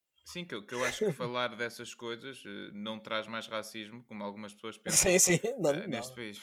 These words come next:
Speaker 1: <laughs>
Speaker 2: Acho que não, sim, tipo, e é
Speaker 1: <laughs> Não, e nem torna as pessoas mais racistas, ou lá o que é que ele disse.
Speaker 2: <laughs> Então ficamos por aqui. Ehm,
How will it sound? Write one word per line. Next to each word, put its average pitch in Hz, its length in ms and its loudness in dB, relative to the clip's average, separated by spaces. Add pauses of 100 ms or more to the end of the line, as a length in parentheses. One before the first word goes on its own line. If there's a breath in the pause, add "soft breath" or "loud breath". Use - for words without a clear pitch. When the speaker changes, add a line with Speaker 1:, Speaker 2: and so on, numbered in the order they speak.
Speaker 1:
<laughs> - 200 -8
Speaker 2:
Acho 123 120 -2
que 143 80 0
não, 127 220 -2
sim, 131 200 -6 (100)
tipo, 131 400 -12 (120)
e 104 160 -10
é 107 300 -6
Speaker 1:
<laughs> - 300 -12 (500 soft breath)
Não, 127 100 2
e 127 40 2
nem 135 180 2
torna 139 300 2
as 139 80 4
pessoas 139 240 0
mais 135 180 4
racistas, 127 600 2
ou 110 60 0
lá 190 80 2
o - 20 6 (100)
que 214 60 2
é - 20 0
que 247 60 12
ele 220 240 12
disse. - 480 4
Speaker 2:
<laughs> - 60 -16 (2750 loud breath)
Então 220 140 12
ficamos 208 220 12
por 185 120 12
aqui. 196 360 8 (360)
Ehm, 143 500 10